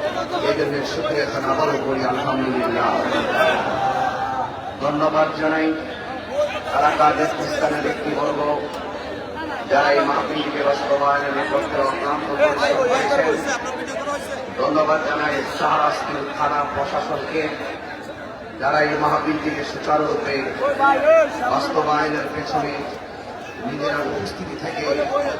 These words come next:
এই মাহফিলকে প্রাণবন্ত করার চেষ্টা করছেন। আপনারা দেখতে পাচ্ছেন এই দোয়া ভাঙ্গার শাহরাস্তির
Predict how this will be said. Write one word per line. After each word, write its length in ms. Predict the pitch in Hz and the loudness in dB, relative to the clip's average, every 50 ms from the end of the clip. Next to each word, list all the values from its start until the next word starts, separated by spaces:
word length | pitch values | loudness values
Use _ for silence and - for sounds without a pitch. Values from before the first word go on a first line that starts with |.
| - - 151 151 - - - | -6 -8 -10 -10 -8 -6 -4
এই 80 | 147 147 135 143 | -4 -2 -2 -2
মাহফিলকে 500 | 143 - - - 151 147 143 143 147 156 - | 0 0 -2 -2 -2 -4 -4 -2 -4 -4 -2
প্রাণবন্ত 540 | - - - 147 147 - - - 147 143 - - - | -2 0 0 0 0 0 -2 -2 -2 -4 -2 -2 -2
করার 220 | - - - - - - | -2 -2 -2 -2 -2 -2
চেষ্টা 240 | 139 135 - 151 156 - | -2 -4 -4 -4 -6 -4
করছেন। 380 | 127 127 123 - - 147 143 143 151 160 160 156 - - - - - - - - - - - - - - - - - - | -4 -4 -4 -4 -4 -4 -2 -2 -2 -2 -4 -4 -6 -8 -8 -8 -8 -8 -8 -8 -8 -8 -8 -8 -8 -8 -6 -2 -2 -2
আপনারা 320 | - - - 160 156 160 160 156 | -2 -2 -2 -2 -2 0 0 -2
দেখতে 280 | 151 151 - - 156 160 156 | -2 -2 -2 -4 -4 -2 -2
পাচ্ছেন 400 | 156 151 - - - - - 170 - - - - - - - 208 214 214 214 - 233 233 233 240 - 269 247 160 | -2 -2 -2 -2 -2 -2 -2 -2 -2 -2 -2 -2 -2 0 0 0 0 0 -2 -2 0 0 2 4 4 4 4 4
এই 80 | 160 156 156 | 2 2 4
দোয়া 180 | 156 151 - - 480 539 - | 4 6 6 6 6 6 4
ভাঙ্গার 420 | - - - - - - 762 762 762 784 - 403 - - - - - - - - - - | 4 2 2 2 2 4 4 4 2 2 -2 -4 -4 -4 -4 -4 -4 -4 -6 -6 -4 -2
শাহরাস্তির 580 | 156 156 156 160 151 151 151 - - 156 147 | 2 4 4 6 4 4 2 0 -2 -2 -2